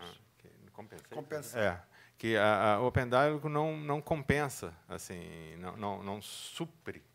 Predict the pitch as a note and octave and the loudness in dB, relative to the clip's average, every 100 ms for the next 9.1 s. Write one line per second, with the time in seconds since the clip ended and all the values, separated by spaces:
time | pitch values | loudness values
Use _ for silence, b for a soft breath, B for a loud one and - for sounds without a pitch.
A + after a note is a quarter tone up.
0 | - F2+ B2 B2+ A2 G#2+ G#2+ G#2 G#2+ F2 | -14 -8 -8 -10 -16 -14 -12 -12 -14 -14
1 | G2+ G2+ A2 A#2 A#2 - - - G2 A#2 | -6 -6 -6 -10 -14 -16 -12 -4 0 4
2 | B2 B2+ A#2+ - - - - G#2+ F#2+ - | 4 4 2 2 -8 -8 4 6 6 4
3 | - E2 G2+ A2+ A#2+ B B B - F2+ | -8 -6 -4 -4 -6 B B B -10 -4
4 | F#2+ G#2 G#2 A2+ A2+ B2+ B2+ _ _ - | -2 -2 -4 -6 -6 -8 -10 _ _ 0
5 | A#2 A#2 C3 D3 C3 - - - - C#3 | 4 6 4 0 -4 -8 -10 -12 -14 -14
6 | D3+ C#3+ A#2+ F#2 E2+ F2+ - _ _ _ | -12 -10 -10 -10 -16 -16 -18 _ _ _
7 | _ _ G#2+ G2+ - G#2 G#2+ B2 G#2+ G2 | _ _ -20 -18 -16 -10 -2 0 6 6
8 | - - - G#2+ F#2 G2 G#2 - G#2+ G2+ | 4 -8 -10 -10 -8 -8 -10 -16 -20 -20